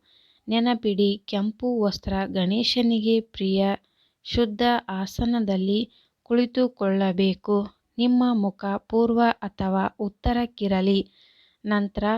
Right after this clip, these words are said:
ಪಂಚಾಮೃತಗಳಿಂದ ಗಣೇಶನ ಅಭಿಷೇಕ ಮಾಡಬೇಕು. ಶ್ರೀಗಂಧ, ಅಕ್ಷತೆ,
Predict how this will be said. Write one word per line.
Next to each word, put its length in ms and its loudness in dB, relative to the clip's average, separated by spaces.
ಪಂಚಾಮೃತಗಳಿಂದ 1400 0
ಗಣೇಶನ 680 0
ಅಭಿಷೇಕ 560 -2
ಮಾಡಬೇಕು. 760 0
ಶ್ರೀಗಂಧ, 680 2
ಅಕ್ಷತೆ, 720 -4